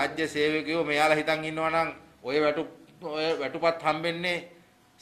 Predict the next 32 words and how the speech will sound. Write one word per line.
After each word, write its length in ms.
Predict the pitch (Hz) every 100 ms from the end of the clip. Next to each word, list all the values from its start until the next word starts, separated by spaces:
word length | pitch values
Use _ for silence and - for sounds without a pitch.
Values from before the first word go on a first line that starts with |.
| -
යහපාලනකාරී 880 | 156 151 160 165 165 170 160 165 175
සියයට 300 | 139 160 165
එකසිය 300 | 170 156 156
හතකින් 320 | 165 170 170 160
වැටුප් 260 | 151 180
වැඩි 200 | 151 156
කරපු 220 | 180 180
හින්දා. 280 | 170 123 92 -
<laughs> 200 | 143 202
ඒ 280 | 160 - 127
වැඩි 220 | 135 160
කරපු 300 | 180 180 156
සියයට 280 | 165 175 180
එකසිය 280 | 180 170
හත 200 | 180 170
තමයි 200 | 170 196
කපන්න 360 | 208 160 180 175
හදන්නේ 320 | 180 190 202
ආපහු. 340 | 185 180 104 - - - - _ 110
ඒ 120 | 135
නිසා 300 | 160 143 160 - - - _ _ 107
රාජ්‍ය 360 | 117 135 139
සේවකයා, 640 | 139 143 135 135 135 131 139 143 - - _ _ _
සුළු 240 | - 147 151
සේවකයා 500 | 151 151 147 147 143
පලි 280 | 143 139 139
නෑ 180 | 151 139
රජයේ 340 | 127 147 151
ආර්ථිකය 500 | 131 135 131 147 151 147 -
කළමනාකරණය 720 | - 147 151 151 151 147 151
කිරීමේ 380 | 147 151 156 151
දුර්වලකමට. 600 | 135 147 175 202 175 110